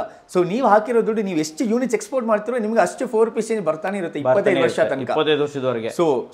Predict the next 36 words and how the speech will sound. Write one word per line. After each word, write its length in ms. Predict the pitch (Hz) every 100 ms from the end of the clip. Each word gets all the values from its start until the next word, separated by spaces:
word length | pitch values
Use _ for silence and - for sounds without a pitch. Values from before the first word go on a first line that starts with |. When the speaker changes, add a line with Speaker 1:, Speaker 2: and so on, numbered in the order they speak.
| -
Speaker 1:
ಬಿಸಿಲು 300 | 151 185 302
ಇರೋ 180 | 269 269
ತನಕ 240 | 262 233 269 233
ಸೋಲಾರ್ 300 | 196 214 226
ರನ್ 160 | 160 185
ಆಗ್ತಾನೆ 360 | 175 - 165
ಇರುತ್ತೆ. 340 | 160 135 190 190
Speaker 2:
<laughs> 40 |
ಗ್ಯಾರಂಟಿ 360 | 165 185 175 135
ಸರ್ 180 | 127 117
ಇದು. 140 | 113
Speaker 1:
So 120 | 170
ನಿಮ್ಗೆ 180 | 180 170
ಏನು 180 | 170 247
ಪ್ರಾಬ್ಲಮ್ 380 | 175 151 160 143
Speaker 2:
ಸರ್, 80 |
Speaker 1:
ಇರಲ್ಲ. 200 | 127 139
Speaker 2:
ನೆಕ್ಸ್ಟ್ 240 | 156 160 165
ಹೋಗ್ಬಿಡೋಣ 260 | 131 123
ಇವಾಗ. 240 | 113 104 95
ನೆಕ್ಸ್ಟ್ 260 | 117 -
Speaker 1:
ನೆಕ್ಸ್ಟ್ 340 | 220 269 - 190
Speaker 2:
ಹಾ. 580 | 151 - 123 107 - -
Speaker 1:
ಇದರಲ್ಲಿ 520 | 220 240 277 247 - 185
ಡಿಸ್ಅಡ್ವಾಂಟೇಜ್. 720 | 294 - 202 170 147 131 117
Speaker 2:
ಹಾ, 360 | - _ 135 131
ಹಾ, 260 | 123 120
ಹಾ. 100 | 214
Speaker 1:
on 140 | 269 226
grid 140 | 196
ಅಲ್ಲಿ 140 | 175
ಏನಂದ್ರೆ 400 | 165 180 135 135
Speaker 2:
ಹಾ, 260 | 226 - 120
ಹಾ. 160 | 120 107
Speaker 1:
ಬ್ಯಾಟರಿ 420 | 147 175 226 240
ಬರಲ್ಲ. 360 | 135 120 117